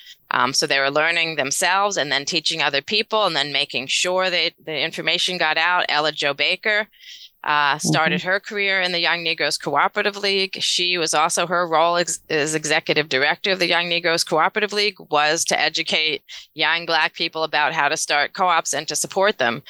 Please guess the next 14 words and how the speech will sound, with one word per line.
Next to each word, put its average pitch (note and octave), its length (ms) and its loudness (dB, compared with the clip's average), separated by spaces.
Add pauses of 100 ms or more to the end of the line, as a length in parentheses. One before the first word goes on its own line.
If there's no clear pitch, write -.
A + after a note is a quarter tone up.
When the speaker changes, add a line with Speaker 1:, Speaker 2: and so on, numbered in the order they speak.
(140)
Speaker 1:
And D3 160 2
in D3+ 100 0
one D#3+ 160 2
of E3 100 0
her F3 100 2
newsletters, E3 520 0
she D#3+ 140 -2
talks D#3+ 340 -2
about D3+ 280 0
traveling D#3 480 0
all E3 500 2
over F#3 200 -2
the D3 120 0
country, E3 640 0